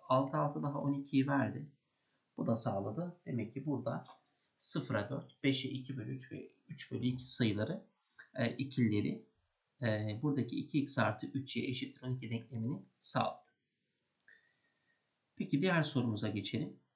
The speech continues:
Diğer sorumuz için arkadaşlar şöyle yapacağız. Denklem sistemlerinin çözüm kümelerini bulunuz demiş. Şimdi bunların çözüm kümelerini bulabilmemiz için taraf tarafa toplama çıkarma yapmamız gerekiyor. Şurayı temizleyeceğim. Ee, sorunun çözümünü burada yapacağız arkadaşlar.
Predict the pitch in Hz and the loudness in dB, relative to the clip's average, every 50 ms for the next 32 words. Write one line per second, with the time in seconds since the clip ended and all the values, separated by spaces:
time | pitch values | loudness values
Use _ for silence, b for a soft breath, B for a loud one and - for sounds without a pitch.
0 | _ - 170 156 156 160 - - 156 151 147 147 147 147 143 139 - 160 147 - | _ -4 -2 0 0 0 0 -2 -2 0 0 0 0 0 -2 -4 -2 -4 -4 -6
1 | - - - - 139 139 139 143 139 139 135 131 - - 143 135 127 - - 143 | -6 -6 0 2 2 2 2 0 -2 -2 -2 -2 -2 -2 -2 -2 -2 -2 0 0
2 | 123 110 98 90 - - - - - - - - - _ - 156 156 - 156 156 | 0 0 0 -2 -6 -10 -14 -12 -12 -10 -10 -12 -10 _ -4 -4 -4 0 0 0
3 | 151 151 - - 127 117 110 107 110 123 156 156 - - 131 131 151 147 - 123 | 0 0 -2 -2 0 0 0 0 -2 -4 -4 -6 -2 -2 -2 -2 -2 -4 -2 0
4 | 117 113 110 120 170 160 151 147 151 135 110 120 - - - - - - - - | 0 0 0 -2 -4 -4 -4 -2 -2 -2 -4 -4 -8 -14 -18 -14 -14 -14 -14 -14
5 | _ _ _ _ b b b b b b b b - - 120 113 117 120 131 151 | _ _ _ _ b b b b b b b b -4 -2 0 2 4 4 4 4
6 | 170 175 165 - 170 165 - 165 - - 165 160 160 160 160 156 156 156 156 156 | 2 0 -2 -4 -6 -4 -6 -8 -6 -2 0 0 2 2 0 0 0 0 2 2
7 | 156 160 170 180 180 - - - - - - 233 233 - _ _ _ _ _ - | 2 0 0 -2 -6 -8 -10 -8 -8 -8 -8 -8 -10 -12 _ _ _ _ _ -4
8 | 160 156 151 - - 151 151 - - - - - 139 147 156 165 - - - - | -2 -2 -2 -2 -4 -4 -4 -4 -6 -8 -8 -6 -4 -2 -2 -2 -4 -6 -6 -2
9 | 143 143 147 139 139 - - 117 107 98 - - - - - - - - - - | 0 0 2 0 0 -2 -2 -4 -4 -4 -4 -8 -8 -12 -12 -10 -10 -10 -8 -6
10 | - 117 113 113 - 117 113 110 110 - - 113 - - - 165 - _ _ b | -2 -2 -2 -2 -2 -2 -2 -2 -4 -6 -10 -10 -8 -8 -8 -10 -12 _ _ b
11 | b b b b b b b b b - - - 120 110 110 110 113 - - 143 | b b b b b b b b b -14 -6 -2 0 2 2 0 0 0 0 2
12 | 127 120 117 117 117 - 117 113 110 117 123 139 139 139 123 113 107 107 - 110 | 2 2 2 2 0 -2 -2 -2 0 2 2 2 2 2 2 2 2 0 -2 -4
13 | - - - 101 - - - - - - - - - - - - - | -6 -8 -10 -8 -8 -8 -10 -10 -12 -14 -12 -10 -8 -8 -8 -8 -10